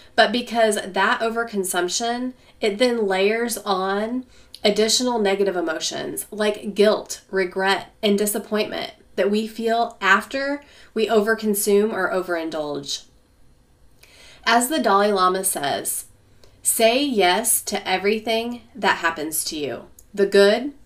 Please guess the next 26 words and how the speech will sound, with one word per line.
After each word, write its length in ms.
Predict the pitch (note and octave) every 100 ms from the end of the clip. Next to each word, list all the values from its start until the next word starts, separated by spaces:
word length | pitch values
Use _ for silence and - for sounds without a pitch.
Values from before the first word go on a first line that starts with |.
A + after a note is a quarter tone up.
| - - -
and 180 | G#3+
the 40 | F3
bad. 380 | D3 D#3 - - _ _ - - _ _ -
Say 300 | - B3 C#4
yes 480 | C4 G#3+ A#3 A#3+ -
to 260 | G#3+ F3+ -
every 440 | A3+ A3+ G#3 G3 F#3+
emotion 720 | F#3 F3 E3+ F3+ G3+ G3 G3
you 140 | F3+ F3
create." 800 | - F3+ E3 D3+ D3+ - - - _ _ - _ - -
You 200 | G#3 B3
will 220 | B3+ C#4+
be 320 | G#3+ G#3+ G3+
in 220 | F#3+ F#3+ F3+
a 160 | F3
much 540 | E3+ F3 F3+ - - G#3
more 540 | G3 F#3 F#3 G3 G3+ - _ _ - -
authoritative 1080 | F#3+ - G3 G#3 A3 A3 A3 G#3 G3+ G3+ - -
position 720 | - F#3 F3+ E3+ D#3+ D3+ D3+ - - -
to 160 | G#3
then 280 | F#3+ G3+ A#3
create 540 | A3+ G#3+ F#3 E3+ F3+ F3+
the 160 | F3
emotions 840 | D#3 D#3 E3 - A3+ A#3 A#3+ - -
you 160 | F3+ E3+
want. 540 | D#3 C3+ - - -